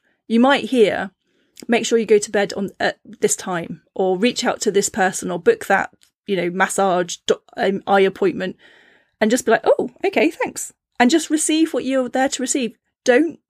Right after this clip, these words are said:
spend hours trying to force a message. Just ask the question, and if anything comes to mind immediately, you might hear it, see it, feel it, smell it, be reminded of something, receive that energy.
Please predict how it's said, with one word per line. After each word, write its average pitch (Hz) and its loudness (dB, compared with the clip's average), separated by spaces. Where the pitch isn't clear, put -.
spend 262 0
hours 226 4
trying 214 -2
to 196 0
force 226 4
a 214 2
message. - -6
Just 269 -2
ask 214 2
the 359 0
question, - -4
and 220 -2
if 226 -2
anything 254 0
comes 233 -2
to - -4
mind 190 -2
immediately, 180 -4
you 214 -6
might 202 -4
hear 208 4
it, - -2
see 196 -2
it, - -4
feel 190 -4
it, - -8
smell 214 0
it, 196 -6
be 247 2
reminded 220 4
of 190 0
something, 208 -4
receive 269 0
that 247 2
energy. 269 -2